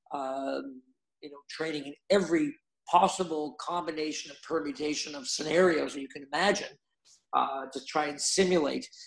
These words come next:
these situations. Um, our tactical medics, I'm responsible for their protocols and all their training, and we, uh, we use all types of resources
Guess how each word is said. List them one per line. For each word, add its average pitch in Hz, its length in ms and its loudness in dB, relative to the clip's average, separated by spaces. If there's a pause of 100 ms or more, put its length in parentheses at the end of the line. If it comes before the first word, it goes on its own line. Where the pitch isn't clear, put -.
(200)
these 151 380 -2
situations. 143 720 -2 (460)
Um, 139 380 0 (180)
our 147 380 4
tactical 170 420 2
medics, 147 420 0
I'm 143 160 -4
responsible 151 640 -6
for 147 120 -2
their 143 200 -4
protocols 160 580 6
and 147 100 0
all 143 120 2
their 143 180 -2
training, 214 420 6 (500)
and 151 160 -6
we, 170 460 0
uh, 151 220 4 (560)
we 151 160 -2
use 151 460 -2
all - 220 0
types 165 300 -2
of 139 140 -8
resources 175 760 -2